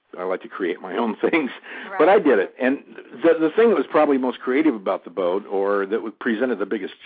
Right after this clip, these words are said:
Speaker 1: challenge, and that was just easy. I just basically, you know, just, just translated the other guy's design on, on, on, onto the exterior. But the thing was that most of these, um, uh, shadow boats are, they, they're just a big,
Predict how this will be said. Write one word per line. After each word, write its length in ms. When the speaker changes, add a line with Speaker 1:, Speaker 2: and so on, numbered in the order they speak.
Speaker 1:
challenge, 380
and 80
that 140
was 80
just 160
easy. 320
I 80
just 160
basically, 500
you 100
know, 140
just, 220
just 140
translated 680
the 120
other 120
guy's 260
design 440
on, 200
on, 280
on, 260
onto 260
the 120
exterior. 440
But 140
the 80
thing 200
was 160
that 80
most 280
of 80
these, 220
um, 460
uh, 240
shadow 240
boats 360
are, 220
they, 280
they're 120
just 180
a 40
big, 500